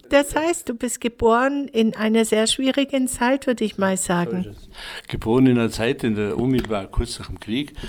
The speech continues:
Speaker 2: wo man sagen könnte, da war alles sehr eng und sehr genau bemessen. Reichtum gab's nicht und bei uns auch nicht,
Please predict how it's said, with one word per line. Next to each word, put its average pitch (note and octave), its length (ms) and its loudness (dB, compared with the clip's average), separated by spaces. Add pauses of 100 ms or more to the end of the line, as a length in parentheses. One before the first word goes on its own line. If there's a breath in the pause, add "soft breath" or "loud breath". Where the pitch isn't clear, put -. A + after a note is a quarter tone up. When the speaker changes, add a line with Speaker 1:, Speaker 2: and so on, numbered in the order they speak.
(200 loud breath)
Speaker 2:
wo - 80 -8
man G#2+ 140 -2
sagen G#2 320 -2
könnte, G#2+ 260 -2
da G2+ 160 -6
war F#2+ 160 -4
alles A2+ 380 -2
sehr A2 320 4 (260)
eng A#2 320 2
und A2+ 180 0
sehr G2+ 340 0 (100)
genau G2+ 340 0
bemessen. A2+ 640 0 (320 loud breath)
Reichtum A2 480 0
gab's G2+ 420 0
nicht B2 280 0
und G2 180 -4
bei G2+ 100 2
uns G#2 240 -2
auch A2+ 220 -2
nicht, B2+ 320 -2